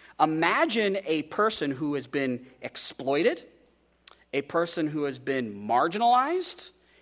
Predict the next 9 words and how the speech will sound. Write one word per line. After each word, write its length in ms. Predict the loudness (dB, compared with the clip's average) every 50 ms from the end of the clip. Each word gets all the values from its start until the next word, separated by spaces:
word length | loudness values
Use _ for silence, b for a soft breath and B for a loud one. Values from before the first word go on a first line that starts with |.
| b b b
a 80 | -4 -4
person 460 | -2 -2 -2 0 0 0 -2 -2 -2
who 160 | -2 -2 -2
has 160 | -2 -4 -4
been 400 | -6 -4 -2 -2 -2 -2 -4 -8 -14 -20 _ _ _ _ _ _ _ _ _ _ _ _ _ _ _ _ _ _ _ _ -4
abused, 1000 | -4 -4 -4 -6 -8 -6 -4 -2 0 2 2 2 0 -2 -6 -8 -8 -12 -14 -16 _ _ _ _ _ _ _ _ _ _ _ _ _ _ _ _ _ _ _ _ _ _ _ 2
gets 340 | 4 4 4 2 -2 -6 -6
to 240 | -4 -4 -4 -6 -6
power 720 | -8 -6 -4 -2 2 4 4 4 4 2 0 0 -2 -4